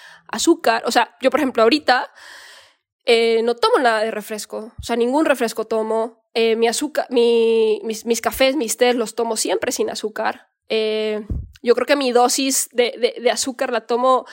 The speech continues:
de mi agüita de coco, porque el agua de coco, que sí tomo, del coquito natural, sobre todo aquí en Bali, que es como súper normal que en todos lados te ofrezcan un coco,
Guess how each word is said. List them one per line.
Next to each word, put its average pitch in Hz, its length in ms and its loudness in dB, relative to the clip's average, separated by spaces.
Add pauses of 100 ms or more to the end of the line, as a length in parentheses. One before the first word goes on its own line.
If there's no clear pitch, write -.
(260)
de 233 140 4
mi 233 120 2
agüita 269 320 0
de 233 140 -2
coco, - 380 0
porque 226 220 -8
el 226 80 -2
agua 233 200 2
de - 80 -8
coco, 247 520 -4
que - 100 -20
sí 247 220 -10
tomo, 214 540 -6
del - 340 -10
coquito 233 400 -8
natural, 220 400 -2
sobre 233 220 -4
todo 311 200 4
aquí 254 200 0
en 240 100 0
Bali, 233 320 2
que 202 320 -2 (460)
es 214 200 -4
como 233 300 -4
súper 247 420 -2
normal 233 420 4
que 233 100 4
en 220 120 -2
todos 233 180 2
lados 226 340 4
te 226 80 0
ofrezcan 226 380 -2
un 208 120 -6
coco, 214 340 -2